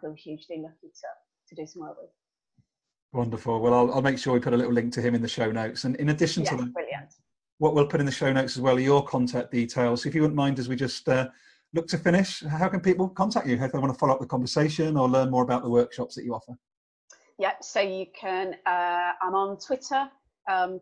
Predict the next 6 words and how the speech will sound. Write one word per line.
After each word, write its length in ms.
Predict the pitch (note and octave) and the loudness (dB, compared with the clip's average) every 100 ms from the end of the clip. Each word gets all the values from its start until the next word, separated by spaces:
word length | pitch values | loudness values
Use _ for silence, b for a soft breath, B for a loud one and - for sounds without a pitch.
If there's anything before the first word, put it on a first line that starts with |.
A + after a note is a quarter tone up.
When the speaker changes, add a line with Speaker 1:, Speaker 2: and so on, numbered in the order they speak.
| - | -10
Speaker 1:
Kirsten 400 | F#3+ F#3+ - F3+ | -12 -10 -10 -8
L 180 | F3 F3 | -6 -6
Holder, 500 | G3 G#3 G3+ G#3 G3 _ _ _ _ _ - | -4 -4 -4 -6 -8 _ _ _ _ _ -8
uh, 240 | E3+ E3 - | -4 -2 -2
on 160 | F3 F3 | -4 -2
LinkedIn, 680 | F#3+ E3 - G#3+ G3+ G3 | -4 -6 -6 -2 0 -2